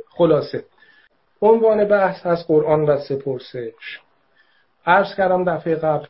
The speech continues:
که در واقع حقیقت مطلب این است که یک پرسش ما داریم و اونم پرسش سوم است و اون این است که قرآن به چه کار امروز ما می‌آید. عرض کردم برای اینکه به این پرسش پاسخ بدیم، خوب است و نیاز است که به دو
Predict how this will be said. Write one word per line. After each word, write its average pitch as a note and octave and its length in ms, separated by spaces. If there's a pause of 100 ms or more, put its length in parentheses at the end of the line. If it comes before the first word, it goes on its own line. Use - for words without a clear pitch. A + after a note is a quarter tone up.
که C#3 400 (160)
در F3 180
واقع E3+ 360
حقیقت E3 480
مطلب D#3+ 420
این E3+ 140
است E3 260
که F3 100
یک E3 460
پرسش A#2 480
ما G#2+ 80
داریم - 240 (240)
و D3 40
اونم D#3 300
پرسش D3+ 420 (180)
سوم A#2+ 340
است - 300 (580)
و C3+ 60
اون C#3 120
این D3+ 100
است E3 160
که F3 60
قرآن D#3 440
به C#3+ 100
چه E3 140
کار E3 320
امروز B2+ 360
ما C3 240
می‌آید. G#2 440 (1080)
عرض F3+ 300
کردم F3 400
برای D3+ 160
اینکه E3+ 200
به D#3+ 80
این E3 120
پرسش F3 540
پاسخ D#3 400
بدیم، C#3 420 (520)
خوب E3+ 280
است E3+ 260
و D3 60
نیاز C#3 400
است D#3+ 200
که D#3 60
به C#3 100
دو G3 220